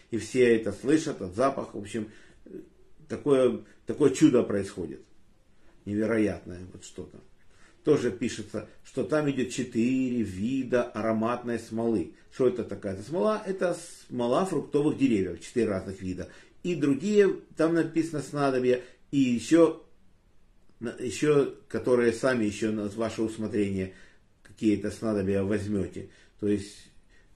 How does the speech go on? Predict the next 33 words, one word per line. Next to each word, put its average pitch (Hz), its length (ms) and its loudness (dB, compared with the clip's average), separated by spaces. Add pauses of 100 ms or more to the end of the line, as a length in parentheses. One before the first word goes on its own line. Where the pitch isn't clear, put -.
(720)
коины 120 360 4
должны 110 360 -2
знать 110 280 -4
еще 104 180 -2
какие-то 95 540 -4 (100)
снадобья, 120 340 0
которые 98 300 -6
в - 40 -18
Торе 110 200 2
даже 98 240 -4
не 104 80 0
указаны, 92 400 -4
там 82 180 -12
так 85 220 -14
пишется. - 400 -14 (440)
Вот 101 140 -4
так 101 160 -10
вот. 82 240 -10 (240)
Тоже 131 320 2
делать 113 400 2
подобную 117 460 0
смесь, 143 420 -4
точно 127 400 2
такую, 123 320 -2
в 98 80 -4
таких 113 280 -6
пропорциях, 110 520 -2
как 110 60 -4
выполняет 104 320 -2
в 95 80 -14
храме, 123 320 -4
тоже 101 320 -6
нельзя. 92 420 -6